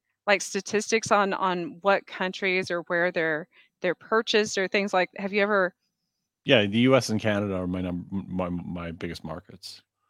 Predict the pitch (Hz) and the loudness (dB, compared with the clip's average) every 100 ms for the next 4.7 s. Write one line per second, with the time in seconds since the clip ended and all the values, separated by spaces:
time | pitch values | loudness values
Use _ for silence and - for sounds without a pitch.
0 | - 247 370 160 117 - 98 113 131 123 | 4 8 8 6 2 -2 0 2 4 6
1 | 120 113 110 78 101 87 - _ _ _ | 6 6 2 0 -4 -6 -12 _ _ _
2 | _ - 104 - 107 170 110 - 104 98 | _ -6 -6 0 4 6 4 -2 -6 -2
3 | 117 104 98 110 101 90 98 117 92 87 | 2 2 0 -2 -2 0 0 0 -2 -4
4 | 92 85 90 82 85 80 76 | -4 -6 -8 -6 -6 -6 -8